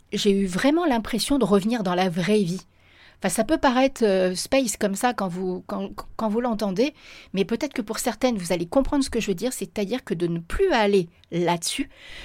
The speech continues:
je suis revenue dans mon essence profonde, je suis revenue à la Steph, qu'est-ce qu'elle a réellement envie de faire en fait, qu'est-ce qu'elle attend de sa vie. Alors bien entendu, je vous parle de ça, c'est, à la rigueur, ça je vous conseille de le faire, c'est si justement vous êtes comme moi entrepreneur.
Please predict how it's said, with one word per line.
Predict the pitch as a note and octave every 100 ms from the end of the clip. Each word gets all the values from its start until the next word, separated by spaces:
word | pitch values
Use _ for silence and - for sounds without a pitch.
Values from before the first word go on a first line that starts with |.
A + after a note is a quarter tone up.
| G3+
je | G3
suis | G#3 -
revenue | G#3+ E3+ C#4+ E4 D4+
dans | G3
mon | E3 F3+
essence | C4 - D#4+ -
profonde, | - B3+ - D4
je | C#4
suis | -
revenue | F#3+ G3+ A3+ C4+
à |
la | F3
Steph, | E3+ - C#4 C#4+ -
qu'est-ce | B3 G#3+
qu'elle | - G3+
a |
réellement | G#3+ G3 F3+ G#3
envie | F#3 E3+
de |
faire | - - G3+ F3
en |
fait, | E3+ E3+ - - - - -
qu'est-ce | B3+ -
qu'elle | G3
attend | E3+ E3+ D4+ B3+
de | F3+
sa | -
vie. | F3+ E3 - - - - -
Alors | F3+ F3
bien | F3 G3+
entendu, | G#3 G#3 B3 C#4+ C4
je | F3
vous | F#3 F3
parle | G#3+ F#3
de | G#3
ça, | - A#3 A3
c'est, | - E3+ - - - -
à |
la | F#3+
rigueur, | G#3 G#3 D4
ça | - D4+
je | A3
vous | F3+
conseille | F#3 G#3
de | F#3
le | E3+
faire, | A3 A#3+
c'est | F3
si | - F#3+
justement | F3 F#3+ G3
vous | G3 E3+
êtes | E3
comme | G#3+
moi | G#3+ A#3+
entrepreneur. | G#3 G3+ - D3